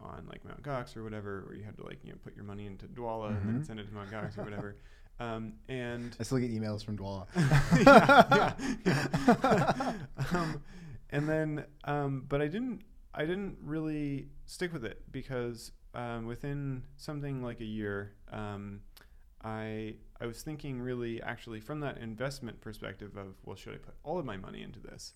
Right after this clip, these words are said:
Speaker 2: Yeah.
Speaker 1: And actually asking myself if I should put all of my money in led me to take all of my money out because I, as I thought about it, I concluded, well, with the, the supply curve of Bitcoin,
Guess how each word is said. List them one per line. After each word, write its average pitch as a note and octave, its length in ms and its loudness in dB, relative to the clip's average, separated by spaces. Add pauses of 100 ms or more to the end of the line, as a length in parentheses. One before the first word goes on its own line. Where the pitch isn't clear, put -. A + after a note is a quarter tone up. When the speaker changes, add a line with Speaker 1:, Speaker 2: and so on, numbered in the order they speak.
Speaker 2:
Yeah. A2 200 -10 (100)
Speaker 1:
And B2 100 -4
actually C3+ 400 -8
asking F3+ 320 -8
myself D3 380 -8
if C3 120 -10
I B2 80 -8
should A#2 200 -14
put A#2+ 180 -12
all C3+ 160 -4
of C3 60 -6
my B2 120 -6
money A#2 200 -6
in A2 480 -6 (420)
led C#3+ 240 -2
me C#3+ 140 -4
to B2 140 -10
take C#3 300 -10
all C3 140 -4
of C3+ 80 -2
my C3 120 -4
money A#2 260 -8
out A2 240 -8 (420)
because A#2+ 640 -6 (320)
I, A#2 260 -8
as A#2+ 200 -8
I A2+ 80 -4
thought D#3+ 240 2
about B2+ 180 -2
it, A#2 160 -8
I B2 120 -8
concluded, A2+ 580 -10
well, A#2+ 380 -8 (320)
with A#2+ 340 -6
the, A2+ 200 -8 (160)
the A2 120 -8
supply B2+ 500 -6
curve A#2 320 -10
of G2+ 140 -12
Bitcoin, A2 540 -8